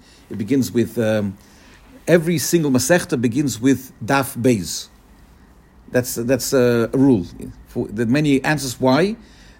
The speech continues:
uh, but that's the reality. When you open up the, the first page, always number Beis, not Aleph. So we, uh, start, uh, actually from, from the,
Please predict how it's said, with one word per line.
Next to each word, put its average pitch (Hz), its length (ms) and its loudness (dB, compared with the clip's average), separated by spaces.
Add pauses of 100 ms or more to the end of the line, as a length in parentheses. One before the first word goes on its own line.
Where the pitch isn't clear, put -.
(340)
uh, 120 140 0
but 127 500 -2
that's 156 240 0
the 151 80 -2
reality. 131 340 2
When 107 120 0
you 123 60 0
open 139 260 0
up 117 240 -2
the, 127 100 0
the 110 140 -2
first 156 320 -2
page, 180 320 2
always 131 360 0
number 120 360 -2 (200)
Beis, 135 280 0
not 123 120 0
Aleph. - 440 -6 (800)
So 120 260 0
we, 127 480 2 (380)
uh, 107 400 -4
start, 156 480 -6
uh, - 80 -6
actually 135 320 -8
from, 127 220 -6
from 120 200 -4
the, 117 380 2